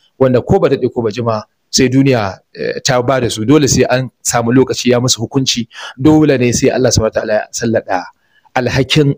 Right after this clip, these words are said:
zubar da jinanan mutanen Gaza akan duniya. Dole sai Allah ya duniya hukuma. Duk waɗanda suke da damar su, su hana wannan abu ba su hana ba, Allah ba zai taɓa ƙyale wannan zalunci ba. Domin muka duba, wannan fa ba musulmi bane ba, kuma ba Faranshi ne. Kowa riga ya san mecece Faransa a duniya.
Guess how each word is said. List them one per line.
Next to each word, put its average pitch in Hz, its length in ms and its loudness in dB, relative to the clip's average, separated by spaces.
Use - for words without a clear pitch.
zubar 131 280 0
da 135 100 0
jinanan 113 240 0
mutanen 110 320 -4
Gaza 110 240 0
akan 107 240 -14
duniya. 104 200 -14
Dole 185 200 4
sai - 100 0
Allah 135 140 2
ya 110 80 -2
duniya 113 240 -8
hukuma. 98 400 -10
Duk 214 100 2
waɗanda 196 320 0
suke 147 220 -2
da 120 60 -4
damar 127 260 0
su, - 180 -10
su 117 320 -8
hana 147 240 -2
wannan 127 260 2
abu - 140 -2
ba 104 80 -2
su - 100 -12
hana 113 220 0
ba, 123 140 0
Allah 123 160 2
ba 101 120 -2
zai 107 120 0
taɓa 113 160 -2
ƙyale 101 240 -2
wannan 98 400 -6
zalunci 95 460 -6
ba. 87 100 -20
Domin 160 160 2
muka 196 180 2
duba, 135 240 2
wannan 180 240 2
fa 165 80 4
ba 143 80 4
musulmi 107 400 -12
bane 101 160 -10
ba, - 160 -20
kuma 156 140 2
ba 135 100 0
Faranshi 131 400 -4
ne. 92 80 -16
Kowa 160 240 2
riga 131 160 0
ya 123 80 2
san - 160 -2
mecece 120 420 -4
Faransa 110 380 -2
a 101 80 -14
duniya. 101 320 -18